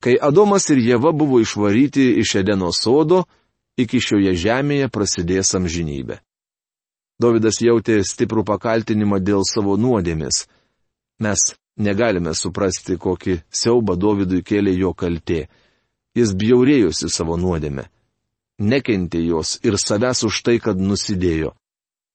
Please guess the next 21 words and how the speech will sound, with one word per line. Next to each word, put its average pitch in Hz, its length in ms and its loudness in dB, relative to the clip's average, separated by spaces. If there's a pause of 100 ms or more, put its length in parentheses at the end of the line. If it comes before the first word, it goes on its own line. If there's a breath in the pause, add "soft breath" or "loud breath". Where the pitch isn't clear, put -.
Dovydas 113 580 2 (180)
jautėsi 107 640 2
murzinas 107 640 0
nuo 98 200 0
galvos 98 440 0
iki 90 200 -6
kojų. 69 400 -4 (1040)
Jį 127 200 4
siaubingai 113 640 2
graužė 101 440 0
sąžinė 104 600 0 (640)
ir 123 80 2
slėgė 123 480 2
kaltė, 120 440 0
kuri 113 240 0
atrodė 117 440 2
tokia 123 360 -2
didelė, 101 580 0 (540)
kaip - 240 -2 (360)
Gibraltaro 101 800 0
uola. 80 400 -4